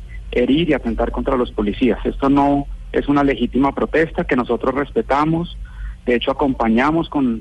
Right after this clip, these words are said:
con los gestores de convivencia, con la personería, como ha habido muchísimas protestas que hemos acompañado. Se acompañan con gestores,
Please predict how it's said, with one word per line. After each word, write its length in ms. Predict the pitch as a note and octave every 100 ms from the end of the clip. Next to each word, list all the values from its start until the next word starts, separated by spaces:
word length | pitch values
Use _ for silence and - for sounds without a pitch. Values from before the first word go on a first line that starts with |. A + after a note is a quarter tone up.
| -
con 200 | A#2+ A#2
los 120 | A2+
gestores 340 | A2+ A2 A#2 B2+
de 100 | C#3+
convivencia, 600 | A#2 A2 A#2 D3+ D3+ D#3
con 120 | C3
la 80 | A#2
personería, 600 | G#2+ A#2+ A2 A#2 D#3 G3+ - - - - -
como 180 | C3+ C3
ha 40 |
habido 220 | C#3 F3
muchísimas 560 | F3+ D#3+ E3 E3+ G3 F#3
protestas 460 | D#3 D#3 C#3+ E3+ -
que 80 |
hemos 180 | E3+ E3
acompañado. 680 | F3+ E3+ D3 C3 F3 G3+ B2 -
Se 80 | B2+
acompañan 440 | A2+ A2+ B2 C3+
con 160 | D#3+ D3
gestores, 520 | C3 D3+ E3+ F3+